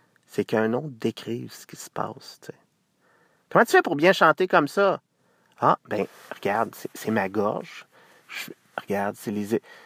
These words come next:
je, j'essaye de détendre ma gorge. » « Ah ouais, comment tu fais ça ? » « Ah ben, je baille. » Je baille. Puis là, m-, là, je sens que ma gorge est détendue. « Ah, fait que donc, faudrait que je fasse ces exercices-là jusqu'à t-, euh, à temps que ma gorge soit détendue. » « Oui,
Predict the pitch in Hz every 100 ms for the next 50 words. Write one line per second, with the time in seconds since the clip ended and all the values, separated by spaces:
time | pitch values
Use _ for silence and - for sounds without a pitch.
0 | _ _ - - 95 101 101 - 107 -
1 | 147 110 98 113 - 143 147 123 110 104
2 | 110 110 - - - - _ _ _ _
3 | _ - 156 220 123 160 - - 117 -
4 | - 107 101 95 101 101 101 - 147 -
5 | _ _ _ _ 107 113 - 135 190 -
6 | 147 226 - 185 - 127 113 131 143 120
7 | 117 117 120 110 101 104 - - - -
8 | 208 - - 139 185 262 165 160 - -
9 | 202 - 143 131 127 139 - - 135 -
10 | 147 196 214 156 - 131 - - 127 120
11 | 117 - - 156 135 120 135 - 117 113
12 | 95 - 127